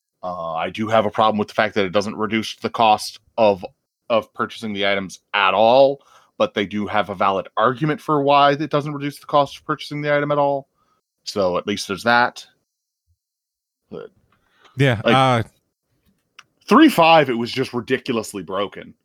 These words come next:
Speaker 2: <laughs>
Speaker 1: Like, three five, it was, "Yeah, you can buy it all for half." So all you do is take a crafting skill at first level and say, "Hey, D M, I'm making all my gear."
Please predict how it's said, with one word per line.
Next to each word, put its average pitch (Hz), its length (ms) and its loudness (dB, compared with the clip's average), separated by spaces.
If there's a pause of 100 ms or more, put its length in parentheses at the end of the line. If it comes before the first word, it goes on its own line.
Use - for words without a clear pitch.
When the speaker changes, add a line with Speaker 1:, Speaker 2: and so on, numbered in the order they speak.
(120)
Speaker 2:
<laughs> 151 80 2 (1300)
Speaker 1:
Like, 160 200 2
three 269 200 4
five, 196 360 4
it 190 160 2
was, 151 360 4
"Yeah, 214 160 4
you 175 160 2
can 160 100 -4
buy 170 220 2
it 175 40 2
all 165 140 4
for 151 180 -10
half." 151 320 2 (200)
So 180 200 2
all 175 160 2
you 190 140 -4
do 180 200 -4
is 147 100 -4
take 170 260 -6
a 151 80 -6
crafting 160 480 -2
skill 151 260 -4
at - 80 -6
first 151 300 -4
level 139 300 2
and 120 80 -6
say, 131 120 -4
"Hey, 143 200 -2
D 156 200 -4
M, 117 140 2
I'm 113 100 0
making 127 300 -2
all 123 140 0
my 113 120 -2
gear." 104 300 -6